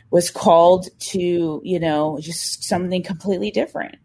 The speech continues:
And he's now, you know, a pastor somewhere or whatever, and we're still friends, and he's married now, but I see who his wife is now. And I, we both realized that, dude, we're just two different tools,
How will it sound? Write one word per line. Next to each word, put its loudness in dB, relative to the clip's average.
And -2
he's -4
now, 2
you -2
know, 2
a 2
pastor -2
somewhere -2
or 2
whatever, 0
and 0
we're -4
still -2
friends, -4
and -2
he's -6
married 2
now, 0
but 4
I 4
see -2
who 0
his 2
wife 4
is 2
now. 4
And 4
I, 0
we -4
both 4
realized 4
that, 0
dude, -2
we're 2
just -4
two 2
different 2
tools, -2